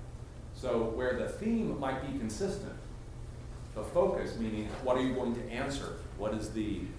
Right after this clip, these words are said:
uh, what are the parameters of the talk, is time-based, and it needs to be very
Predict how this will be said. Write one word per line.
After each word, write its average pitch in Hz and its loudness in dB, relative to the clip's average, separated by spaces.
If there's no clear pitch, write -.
uh, - -2
what 127 2
are 127 4
the 113 0
parameters 123 0
of - -6
the - -4
talk, - -2
is 110 -4
time-based, 160 0
and 151 -2
it 139 -4
needs 143 -2
to 135 -6
be 135 -4
very 117 2